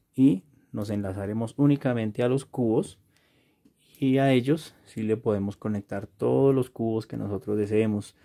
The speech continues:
Si le queremos conectar tres, cuatro, cinco, seis, dependiendo del tamaño del lugar.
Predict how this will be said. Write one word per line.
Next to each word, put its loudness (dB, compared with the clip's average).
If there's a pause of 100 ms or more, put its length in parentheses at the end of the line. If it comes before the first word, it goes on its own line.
(340)
Si -6
le 2
queremos -4
conectar -6
tres, 2
cuatro, -4
cinco, -4
seis, -2
dependiendo -4
del 0
tamaño -10
del -6
lugar. 0